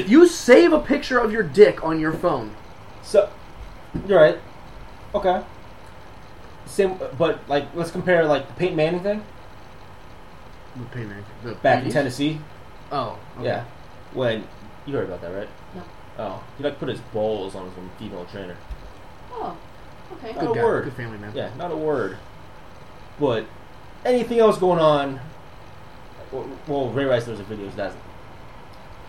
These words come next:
Speaker 2: Greg Hardy. All right.
Speaker 1: Okay.
Speaker 2: Don't wanna grow on guns. It's on Twitter. It's on everything. He's bashed for it. That didn't exist when Peyton Manning was in school.
Speaker 1: Yeah.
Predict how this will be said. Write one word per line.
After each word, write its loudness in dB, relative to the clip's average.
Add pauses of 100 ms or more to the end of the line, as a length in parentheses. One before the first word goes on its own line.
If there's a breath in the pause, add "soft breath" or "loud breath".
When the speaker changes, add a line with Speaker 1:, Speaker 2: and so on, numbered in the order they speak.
(640)
Speaker 2:
Greg 6
Hardy. 4 (1080)
All -8
right. -6 (260)
Speaker 1:
Okay. -6
Speaker 2:
Don't 6
wanna 4
grow 4
on 2
guns. -2 (1040)
It's -4
on 2
Twitter. 4
It's 4
on 4
everything. -2 (1300)
He's -4
bashed 4
for -8
it. -10 (520)
That -4
didn't 2
exist 2
when -6
Peyton 2
Manning 0
was -4
in -6
school. -6 (2750)
Speaker 1:
Yeah. 6